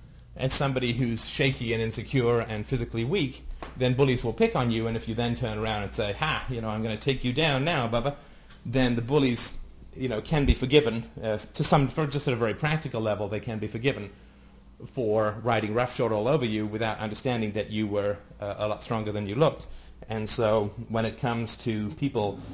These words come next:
wandering in and talking about philosophy, we can forgive them, I think, to some degree, because philosophers have not asserted the value and logic and rigor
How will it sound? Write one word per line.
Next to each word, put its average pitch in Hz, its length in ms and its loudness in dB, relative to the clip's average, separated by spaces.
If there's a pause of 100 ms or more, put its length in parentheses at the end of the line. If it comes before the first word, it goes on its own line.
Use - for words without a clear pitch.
(300)
wandering 120 420 4
in 117 160 2
and 110 120 0
talking 123 300 0
about 110 200 4
philosophy, 135 540 2
we 113 140 0
can 120 220 0
forgive 156 280 2
them, 123 120 0
I 113 60 0
think, 113 260 -2
to 113 80 -4
some 180 220 4
degree, 110 300 2
because 104 640 -2 (200)
philosophers 131 560 -2
have 117 120 -4
not 110 200 0
asserted 107 380 2
the 104 60 -6
value 113 400 2
and 107 80 0
logic 120 380 0
and 113 120 -4
rigor 131 300 2